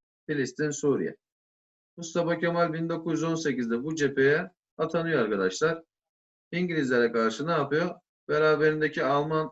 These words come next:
ordusuyla beraber müttefik kuvvetlerle İngilizlere karşı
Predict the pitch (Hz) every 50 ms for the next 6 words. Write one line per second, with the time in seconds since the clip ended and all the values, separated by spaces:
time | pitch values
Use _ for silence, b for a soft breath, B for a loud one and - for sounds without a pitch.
0 | _ _ - 127 123 123 117 117 117 - - 117 107 104 107 131 131 131 127 123
1 | 123 120 117 117 120 123 - - 143 139 139 147 139 - 120 110 107 95 - _
2 | - 92 92 101 131 156 165 160 - _ _ _ _ _ _ _ - - 170 165
3 | 156 143 135 120 110 104 104 92 95 95 - 131 131 135 135 - 165 170 170 170